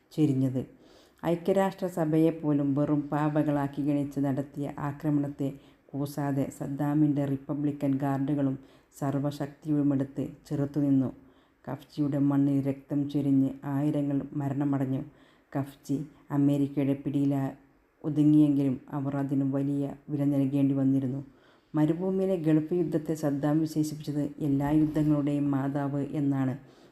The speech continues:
ഇനി ലോകത്ത് നടക്കാൻ പോകുന്ന എല്ലാ യുദ്ധങ്ങളുടെയും സമരങ്ങളുടെയും ഉയർത്തെഴുന്നേൽപ്പിൻ്റെയും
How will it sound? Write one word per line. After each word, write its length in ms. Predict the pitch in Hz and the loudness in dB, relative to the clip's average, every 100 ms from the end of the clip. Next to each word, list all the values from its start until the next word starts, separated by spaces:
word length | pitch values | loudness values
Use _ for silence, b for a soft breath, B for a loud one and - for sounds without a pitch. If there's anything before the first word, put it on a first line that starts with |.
| - | -4
ഇനി 180 | 151 143 | 0 2
ലോകത്ത് 400 | 139 139 131 - | 2 2 -2 -4
നടക്കാൻ 400 | 139 135 139 139 139 | -4 -2 -4 -2 0
പോകുന്ന 320 | 139 139 139 139 | -2 0 0 0
എല്ലാ 280 | 147 135 139 | 0 2 2
യുദ്ധങ്ങളുടെയും 680 | 139 147 143 147 139 139 135 127 B B - | 0 -2 -2 -2 -2 0 -2 -4 B B -8
സമരങ്ങളുടെയും 800 | 147 139 139 147 143 135 139 127 - | 0 2 2 2 2 0 0 -2 -4
ഉയർത്തെഴുന്നേൽപ്പിൻ്റെയും 1160 | 143 143 - 143 143 143 139 147 143 139 135 | -4 -4 -4 -2 0 0 0 -2 0 2 2